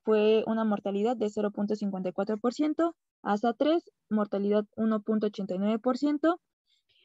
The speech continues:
Y en un asa cuatro, una mortalidad de cuatro punto ochenta y nueve por ciento. En la,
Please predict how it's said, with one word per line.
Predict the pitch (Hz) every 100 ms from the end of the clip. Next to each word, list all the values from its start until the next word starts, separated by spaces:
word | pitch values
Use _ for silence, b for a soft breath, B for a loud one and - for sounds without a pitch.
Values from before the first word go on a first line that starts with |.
| _
Y | 247 269 277 277 -
en | 214 208 208
un | 226 233 -
asa | 226 262
cuatro, | 254 302 311 294 311 339 _ _ _
una | 220 233 233
mortalidad | 214 202 - 202 208 233 262
de | - 208
cuatro | - 202 208 214
punto | - 208 208 214
ochenta | 208 196 190
y |
nueve | 202 208
por | 220 214
ciento. | 269 254 226 - _ _ -
En | 214 208
la, | 202 202 202 196 196 196 202